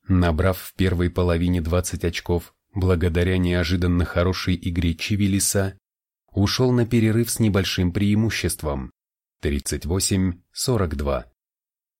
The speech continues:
Во второй половине встречи Ц С К сравнял счёт, но литовцы выдержали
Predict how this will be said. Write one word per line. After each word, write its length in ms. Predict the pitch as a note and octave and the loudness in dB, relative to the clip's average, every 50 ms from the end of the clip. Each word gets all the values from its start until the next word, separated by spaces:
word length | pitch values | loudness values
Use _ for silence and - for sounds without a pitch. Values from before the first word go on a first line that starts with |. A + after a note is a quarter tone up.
| _ _ _ _ - | _ _ _ _ -2
Во 220 | G2 E2+ D2+ D#2+ D#2 | 0 0 2 0 0
второй 400 | - - D#2+ D#2 D#2 D#2+ E2 E2 | 0 -2 -2 0 0 0 -2 0
половине 500 | - F2 E2+ E2 D#2+ D#2+ E2 E2 E2+ E2+ | 0 0 0 0 0 0 2 0 0 -2
встречи 420 | - - - F2 E2+ E2+ - - | -4 -6 -4 -4 -4 -2 -2 -4
Ц 300 | F2+ - - F2+ F2 F2+ | -4 -2 -2 0 0 0
С 80 | G#2+ - | 0 0
К 160 | - - F2 | -2 -2 -2
сравнял 460 | - - F#2+ F#2 F2 F#2+ G2 G#2 G2+ | -2 -2 -2 -2 0 0 0 -2 -2
счёт, 420 | - - - - G#2+ F2+ - - - _ _ _ _ _ _ _ _ - | -4 -4 -4 -2 -4 -4 -6 -10 -18 _ _ _ _ _ _ _ _ 0
но 160 | G#2 G2+ G2+ | 2 4 4
литовцы 500 | G#2 A2+ A2+ - A#2+ A2+ - - - A2 | 4 4 2 0 -2 -2 -2 -2 0 0
выдержали 800 | F#2+ A2 A#2 G#2+ A#2 A2 G#2 G2+ A#2 A2+ G#2+ A2 G#2+ G#2 G#2 | 0 0 0 0 0 0 0 0 0 0 0 0 0 -2 -4